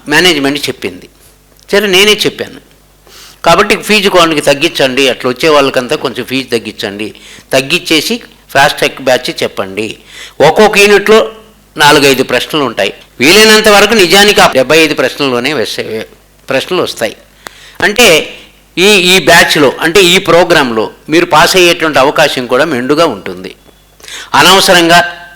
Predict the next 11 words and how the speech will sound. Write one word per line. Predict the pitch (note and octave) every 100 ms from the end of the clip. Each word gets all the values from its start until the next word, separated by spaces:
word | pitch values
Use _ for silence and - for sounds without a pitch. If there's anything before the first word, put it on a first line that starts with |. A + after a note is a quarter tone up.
| A2+
రాను | B2+ E3+
క్వశ్చన్గా, | D#3+ D#3+ D3+ C#3 C#3+ - - _
ట్రెడిషనల్ | - C#3+ F3 F3+ E3
క్వశ్చన్గా, | - - C3 A2+ C3+ - _ - -
సాంప్రదాయకంగా | D3+ F3 F#3 F3 E3+ E3 D#3+ D3
అడిగే | C3+ C3+
ప్రశ్నలు | B2+ C3+ - F#3
ఈసారి | D#3 D3 D3
అడిగే | C3+ C#3
అవకాశం | C3 B2+ B2 A#2 D#3
లేదు. | A2+ G#2 G2+